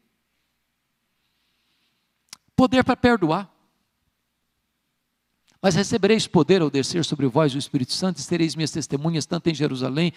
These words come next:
como em toda a Judéia e Samaria." E Samaria? Sim, Samaria.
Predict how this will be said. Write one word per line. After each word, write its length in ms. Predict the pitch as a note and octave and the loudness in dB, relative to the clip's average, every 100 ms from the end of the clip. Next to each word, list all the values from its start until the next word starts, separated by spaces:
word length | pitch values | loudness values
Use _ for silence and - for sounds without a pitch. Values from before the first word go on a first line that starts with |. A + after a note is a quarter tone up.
| - - | -10 -2
como 160 | F3 D#3+ | 0 0
em 60 | |
toda 240 | E3+ E3 D#3 | 0 0 0
a 20 | |
Judéia 520 | C#3+ - D#3 E3 D3 _ _ _ | -2 -2 0 0 -2 _ _ _
e 120 | F#3 | -6
Samaria." 840 | - - F3+ E3+ C3+ E3 A2+ F2+ _ _ _ _ _ _ _ _ _ _ _ _ | -4 -4 -2 -2 0 -2 -2 -8 _ _ _ _ _ _ _ _ _ _ _ _
E 80 | D#3+ | -8
Samaria? 680 | - A3 D4+ G#2+ F3 A#3+ - _ _ _ _ _ _ _ | -2 -4 -4 -4 -2 -2 -6 _ _ _ _ _ _ _
Sim, 320 | - A3+ C#4 | -2 2 2
Samaria. 600 | F#3+ A3 A#3 E3+ G#3+ A#2 | 2 -4 -4 -4 -4 -6